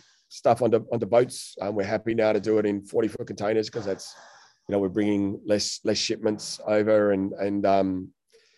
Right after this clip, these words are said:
you know, we're, we're working on, on that side. Um, but I think probably as an Australian industry, we're, we're some years away before we could do local malting, um, to the scale that makes it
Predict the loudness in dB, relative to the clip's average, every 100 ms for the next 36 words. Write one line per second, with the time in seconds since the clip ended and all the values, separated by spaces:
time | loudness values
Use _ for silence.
0 | _ _ _ _ _ -2 -2 -2 -2 0
1 | 4 4 2 -4 -6 -4 -4 -4 -2 -2
2 | 0 -2 0 2 2 -2 -2 0 2 2
3 | -2 -4 -10 _ _ _ _ _ _ _
4 | _ 0 0 0 -4 -6 -2 -2 -2 0
5 | 0 0 2 2 2 0 -4 -2 0 2
6 | 2 2 0 -4 -2 -2 0 0 0 -2
7 | -2 0 -2 -6 -10 _ -14 -4 -2 0
8 | 0 0 0 2 2 2 -2 -4 0 4
9 | 4 2 -2 _ _ _ _ _ -12 -8
10 | -6 -6 -2 2 2 0 -2 -2 -2 -4
11 | -8 -10 _ _ _ -12 -8 -6 -8 -12
12 | -10 -4 -2 -2 -4 -6 -6 -6 -8